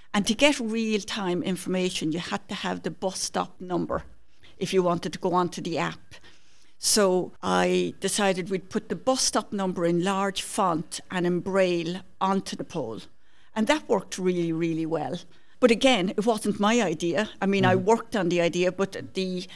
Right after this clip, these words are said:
Speaker 1: initial idea came from a Dublin Bus user, and an awful lot of the ideas that Dublin Bus have brought in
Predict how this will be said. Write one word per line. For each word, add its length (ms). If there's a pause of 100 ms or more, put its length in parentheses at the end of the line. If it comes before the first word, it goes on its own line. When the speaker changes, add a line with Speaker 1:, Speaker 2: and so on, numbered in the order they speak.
(200)
Speaker 1:
initial 400
idea 300
came 380
from 240
a 40
Dublin 380
Bus 300
user, 480
and 120
an 160
awful 360
lot 220
of 120
the 140
ideas 500 (500)
that 180
Dublin 380
Bus 300
have 360
brought 300
in 340